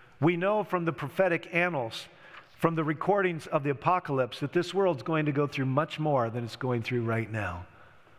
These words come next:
So what I want to ask all those that are watching me right now who are Seventh-day Adventists, why is it that we have so many Seventh-day Adventists that are afraid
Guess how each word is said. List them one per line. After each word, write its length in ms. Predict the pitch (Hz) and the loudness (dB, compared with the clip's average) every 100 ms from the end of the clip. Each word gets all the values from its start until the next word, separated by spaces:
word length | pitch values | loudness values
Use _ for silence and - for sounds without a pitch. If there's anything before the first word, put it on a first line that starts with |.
| - - - - - - - - - - - - - - - | -20 -20 -20 -20 -20 -20 -20 -20 -20 -20 -20 -20 -20 -18 0
So 100 | 170 | 4
what 140 | 185 | 4
I 80 | 220 | 4
want 160 | 214 190 | 2 2
to 40 | |
ask 280 | 196 185 190 | 2 0 2
all 180 | 185 196 | 2 4
those 280 | 196 180 | 0 0
that 120 | 165 156 | 0 2
are 80 | |
watching 420 | 147 160 180 151 147 | 4 2 2 -2 -2
me 140 | 147 | 0
right 280 | 135 151 165 | 4 2 2
now 280 | 156 143 135 | 0 0 0
who 260 | 135 135 - | -4 -8 0
are 160 | 127 127 | 0 2
Seventh-day 500 | - 160 151 147 139 | 2 2 2 2 2
Adventists, 520 | 151 131 117 - - - - - - - | 2 -4 -8 -10 -16 -20 -20 -20 -8 2
why 360 | 143 165 208 | 4 4 4
is 260 | 202 185 135 | 2 0 -2
it 120 | 131 - - - - - | -6 -8 -20 -20 -6 2
that 280 | 156 - - - | 2 2 -8 -6
we 140 | 143 170 | 0 2
have 240 | 170 147 | 2 0
so 260 | - 185 190 | -2 0 2
many 240 | 208 196 | 2 0
Seventh-day 500 | 160 185 175 165 165 | 0 2 2 2 4
Adventists 380 | 165 170 147 135 | 4 2 -2 -4
that 120 | 147 | 0
are 80 | 147 | 2
afraid 580 | 139 - 180 190 160 | 2 2 2 2 0